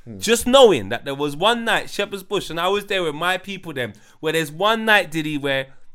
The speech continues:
Speaker 2: you don't mean one-tenth of what Giggs means right
Speaker 1: Yeah,
Speaker 2: now.
Speaker 1: yeah.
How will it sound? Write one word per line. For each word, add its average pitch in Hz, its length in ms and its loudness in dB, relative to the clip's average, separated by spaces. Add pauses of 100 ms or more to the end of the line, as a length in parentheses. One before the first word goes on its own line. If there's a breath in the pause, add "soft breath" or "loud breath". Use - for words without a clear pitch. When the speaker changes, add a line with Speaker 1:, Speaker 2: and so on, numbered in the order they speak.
(400)
Speaker 2:
you 180 300 -4
don't 202 340 0
mean 165 380 -4 (520)
one-tenth 160 920 -2
of 127 140 -4
what - 220 -4
Giggs 113 220 -8
means 117 280 -8
right 110 160 -6
Speaker 1:
Yeah, 98 100 -6
Speaker 2:
now. 107 200 -6
Speaker 1:
yeah. 107 60 -12